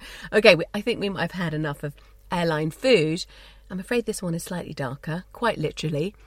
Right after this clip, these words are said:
Do you know why they dim the lights on a plane for takeoff during the evening and night? Is it to encourage you to sleep? To get you used to the dark?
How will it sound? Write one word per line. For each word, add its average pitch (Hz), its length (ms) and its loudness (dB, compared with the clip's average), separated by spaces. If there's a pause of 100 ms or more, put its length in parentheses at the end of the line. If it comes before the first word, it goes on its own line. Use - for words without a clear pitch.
(340)
Do 285 120 -4
you 359 280 2
know 214 220 0
why 160 540 -4 (200)
they 175 280 -2
dim 247 260 2
the 285 80 -4
lights 160 420 -6
on 175 80 -2
a 262 60 -4
plane 143 320 -2
for - 140 -8
takeoff 160 640 -6
during 151 200 -4
the 180 240 -6
evening 147 460 -6 (180)
and 165 320 -6
night? 131 460 -10 (520)
Is 233 220 2
it 269 240 -6
to - 100 -4
encourage 175 400 -2
you 156 60 -2
to 143 140 -4
sleep? 170 420 -2 (440)
To 170 100 -6
get 175 180 0
you 269 100 4
used 240 280 2
to 208 100 4
the 170 80 2
dark? 165 600 0